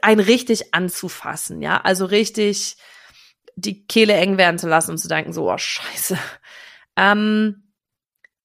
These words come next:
was ich in der Zeit extrem gemacht habe, ist, dass ich wahnsinnig dissoziiert war von mir selber. Das heißt, ich bin ganz oft so gefühlt aus meinem Körper rausgesprungen.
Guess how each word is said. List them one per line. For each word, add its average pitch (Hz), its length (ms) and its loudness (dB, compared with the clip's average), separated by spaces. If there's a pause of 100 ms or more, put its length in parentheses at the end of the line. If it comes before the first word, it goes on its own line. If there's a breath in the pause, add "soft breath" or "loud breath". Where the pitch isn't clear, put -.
(280)
was 226 240 2
ich 302 100 2
in 233 140 0
der 220 180 4
Zeit 220 240 0
extrem - 480 0
gemacht 208 400 2
habe, 240 160 4
ist, 202 140 -6
dass 190 180 -2
ich - 260 -10
wahnsinnig 202 460 0
dissoziiert 226 720 -4
war 240 180 2
von 226 140 -2
mir 196 160 0
selber. 185 320 2
Das 196 160 0
heißt, 196 160 -2
ich 190 100 -8
bin 208 140 -4
ganz 196 160 -4
oft - 180 -8
so 175 180 -10
gefühlt - 360 -8
aus 196 120 -6
meinem 175 140 -4
Körper 196 280 0
rausgesprungen. 240 1080 -4